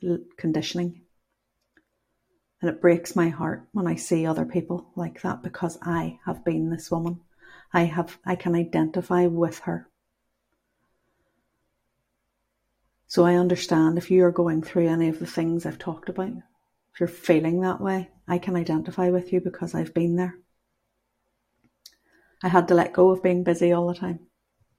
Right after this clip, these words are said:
I had to learn the art of self-care. You cannot give from an empty vessel. And knowing how it feels is really important,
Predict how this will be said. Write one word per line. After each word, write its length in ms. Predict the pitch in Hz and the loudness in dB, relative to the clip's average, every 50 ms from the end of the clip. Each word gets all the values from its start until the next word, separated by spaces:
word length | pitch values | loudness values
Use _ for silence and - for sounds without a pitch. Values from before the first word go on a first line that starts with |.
| _ _ _ _ _ _ _ _ _ _ _ _ _ _ _ _ _ _ _ _ _ _ _ _ _ _ _ _ - | _ _ _ _ _ _ _ _ _ _ _ _ _ _ _ _ _ _ _ _ _ _ _ _ _ _ _ _ -4
I 100 | 165 170 | -2 -2
had 240 | 143 170 165 165 - | 0 0 -2 2 4
to 60 | 180 | 4
learn 340 | 170 160 160 160 160 165 170 | 4 6 6 4 4 2 0
the 80 | 175 | 0
art 280 | - 175 170 170 - - | 0 0 0 0 -2 -6
of 140 | - 180 - | -8 -8 -6
self-care. 720 | - - 175 165 165 - - - - 180 170 170 - - - _ _ _ _ _ _ _ _ _ _ _ _ _ _ _ _ _ _ _ _ _ _ _ _ _ _ _ _ _ _ _ _ _ | -2 0 2 2 0 -2 -6 -6 -2 -2 -2 -2 -4 -8 -16 _ _ _ _ _ _ _ _ _ _ _ _ _ _ _ _ _ _ _ _ _ _ _ _ _ _ _ _ _ _ _ _ _
You 120 | - 180 - | -4 -4 -4
cannot 640 | - - - 196 175 175 175 170 165 170 - - - _ | -4 -6 -2 0 0 2 2 0 -2 -4 -8 -12 -14 _
give 400 | - 160 156 160 175 175 - - - _ | -4 -4 -2 -2 -4 -6 -10 -14 -18 _
from 200 | - - 180 175 | -4 -2 0 0
an 140 | 175 - - | 0 0 -2
empty 500 | 175 165 160 156 - 180 175 175 175 - - | -4 -4 -4 -2 -2 -2 -2 -2 -4 -6 -6
vessel. 480 | - 160 160 160 - - 170 - - - _ _ _ _ _ _ _ _ _ _ _ _ _ _ _ _ _ _ _ _ _ _ _ _ _ _ _ _ _ _ _ _ _ _ _ _ _ - - - - _ | -4 -4 -4 -4 -6 -8 -8 -8 -10 -14 _ _ _ _ _ _ _ _ _ _ _ _ _ _ _ _ _ _ _ _ _ _ _ _ _ _ _ _ _ _ _ _ _ _ _ _ _ -20 -20 -20 -4 _
And 160 | - 190 185 185 | 4 6 6 8
knowing 340 | 196 208 214 226 226 226 | 8 8 8 8 8 8
how 200 | 220 208 208 185 | 6 6 4 4
it 260 | 180 180 175 - - - | 4 4 2 2 0 -4
feels 580 | - - 175 170 170 196 240 254 247 - - | 2 4 6 6 6 6 4 0 -2 -2 -4
is 180 | - 180 180 - | -4 -2 2 4
really 260 | 185 180 180 180 175 | 6 6 8 6 4
important, 600 | 165 165 170 - 180 - - 175 180 180 - | 4 2 0 -2 -2 -2 -2 -2 -6 -6 -8